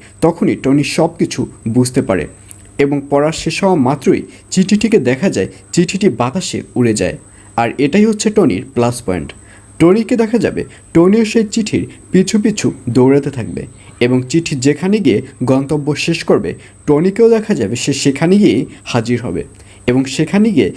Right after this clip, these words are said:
সেখানে রীতিকে আটক অবস্থায় দেখতে পারবে টনি। তখন টনিকে দেখে রীতি তো পুরো অবাক হয়ে যাবে।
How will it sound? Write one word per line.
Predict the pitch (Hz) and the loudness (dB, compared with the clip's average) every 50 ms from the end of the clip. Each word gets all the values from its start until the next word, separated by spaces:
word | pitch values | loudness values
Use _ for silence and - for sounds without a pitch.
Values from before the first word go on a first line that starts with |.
| - - - | -10 -16 -12
সেখানে | - - - 147 - - 175 170 165 139 120 | -6 -4 -4 -2 -2 0 2 2 4 4 4
রীতিকে | 120 147 156 - 226 208 - 120 - - - | 2 0 0 0 -4 -4 -4 -4 -6 -6 -4
আটক | - 131 139 - - - 190 | -4 -4 -2 -2 -2 0 2
অবস্থায় | 190 190 208 208 208 - 208 139 | 2 4 2 2 2 0 -2 -2
দেখতে | 110 110 123 131 - 208 | 0 -2 0 0 0 0
পারবে | 202 160 104 76 101 - - - - - - | 0 0 -2 -2 -4 -6 -8 -10 -16 -6 -2
টনি। | 127 110 104 98 - - - - - - - - - - - | 0 2 2 2 -2 -4 -10 -18 -20 -20 -20 -20 -12 -4 0
তখন | 160 165 165 202 185 190 - | 0 0 2 0 -2 0 2
টনিকে | 170 165 175 202 208 - 254 | 2 4 4 4 4 2 2
দেখে | 214 226 208 - 123 98 | 2 2 0 0 0 0
রীতি | 107 117 131 139 139 220 214 | 2 2 2 2 0 0 -2
তো | 214 208 | -2 0
পুরো | 208 208 151 113 101 - - | 2 2 2 2 2 0 -2
অবাক | 120 120 135 135 135 | -4 -4 -4 -4 -4
হয়ে | - - 107 | -4 -6 -4
যাবে। | - 90 80 - - | -4 -4 -6 -6 -8